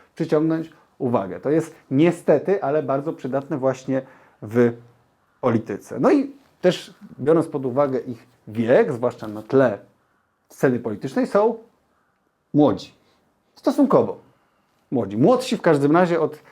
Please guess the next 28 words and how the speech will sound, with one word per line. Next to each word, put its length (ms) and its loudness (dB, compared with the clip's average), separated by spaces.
tych 200 0
ludzi, 200 0
których 240 -2
postrzegamy 420 0
jako 160 -2
polityków, 380 0
a 60 4
więc 160 -2
siłą 240 0
rzeczy 160 -2
gdzieś 160 -4
tam 180 2
budzą 380 2
zaufanie, 480 2
zwłaszcza 320 -4
tych 180 -4
ludzi, 160 -4
którzy 220 -4
są 200 2
znudzeni 640 2
tą, 480 -6
jak 120 -8
to 100 -18
się 60 -20
czasami 300 -4
brzydką 360 -4
wigariatrią 720 -2
w, 200 -6